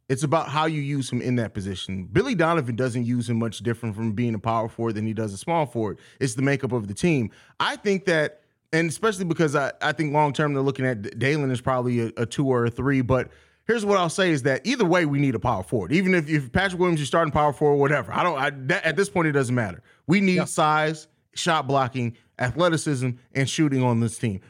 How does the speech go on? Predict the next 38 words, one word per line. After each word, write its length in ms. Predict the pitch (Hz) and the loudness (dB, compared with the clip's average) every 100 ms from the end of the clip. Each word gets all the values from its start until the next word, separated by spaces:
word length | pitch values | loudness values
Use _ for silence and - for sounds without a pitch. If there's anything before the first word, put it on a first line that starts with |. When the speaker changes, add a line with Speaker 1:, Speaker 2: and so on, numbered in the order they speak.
| - | -2
Speaker 1:
We 100 | 156 | 2
need 160 | 175 | 2
to 80 | 160 | 2
add 280 | 139 175 170 | 0 0 2
those, 260 | 170 160 - | 2 2 2
those 300 | 147 151 147 | 2 2 0
things 220 | 143 135 | 0 0
over 160 | 131 | 0
the 60 | 120 | -2
top. 180 | 139 - - | -4 -6 -2
Here's 140 | 262 262 | -2 0
the 80 | |
question 300 | 226 214 180 | -2 -2 0
I'm 120 | 180 165 | 0 2
gonna 160 | 147 | 2
ask 300 | 135 127 - | 2 0 -2
you, 80 | 104 | -8
brother. 280 | 90 87 92 _ _ | -10 -12 -14 _ _
Speaker 2:
Let's 140 | 127 | -12
do 80 | 139 | -10
it. 560 | 120 _ _ _ _ - | -10 _ _ _ _ 0
Speaker 1:
Um, 500 | 165 156 135 98 - - _ _ _ _ _ _ _ | 2 4 2 -2 -6 -16 _ _ _ _ _ _ _
what 280 | 120 180 277 | 0 0 2
player 320 | - 220 202 | 2 2 4
are 80 | 175 | 4
you 140 | 160 156 | 2 2
willing 280 | 160 151 | 2 2
to 120 | 131 131 | 0 0
move 480 | 139 123 107 98 | 2 0 -2 -8
to 100 | - | -10
get 240 | 110 131 - | -2 -2 -2
that? 100 | - _ _ _ _ _ _ _ _ _ _ _ _ _ _ _ _ _ _ _ _ _ _ _ | -14 _ _ _ _ _ _ _ _ _ _ _ _ _ _ _ _ _ _ _ _ _ _ _
Speaker 2:
How 160 | - | -4
top 300 | 165 170 156 | -4 -2 -4
of, 260 | 143 120 131 - _ _ _ _ _ _ _ _ | -6 -12 -14 -18 _ _ _ _ _ _ _ _
I'll 120 | 185 | -2
say 200 | 208 185 | -2 -4
this, 360 | 131 98 - - | -6 -10 -14 -20